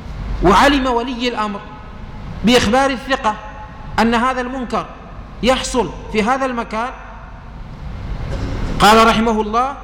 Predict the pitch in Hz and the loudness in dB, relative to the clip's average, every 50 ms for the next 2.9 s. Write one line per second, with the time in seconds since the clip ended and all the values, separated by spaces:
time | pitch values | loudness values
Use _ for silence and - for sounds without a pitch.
0 | - - - - - - - 120 180 233 254 262 247 254 233 - - 226 196 226 | -14 -16 -16 -16 -16 -12 -2 0 2 4 4 4 2 -2 -4 -4 -6 -4 -2 -2
1 | 262 254 - - 294 285 - - 226 226 220 233 220 - 185 247 262 254 226 220 | -4 -4 -4 -6 -6 -6 -2 -2 -2 0 0 -4 -4 -2 -2 0 0 0 -2 -4
2 | 220 220 202 - 254 254 247 - 233 226 214 202 196 185 240 - - | -6 -6 -6 -4 -4 -6 -4 -4 -6 -4 -4 -4 -2 -2 -2 -4 -4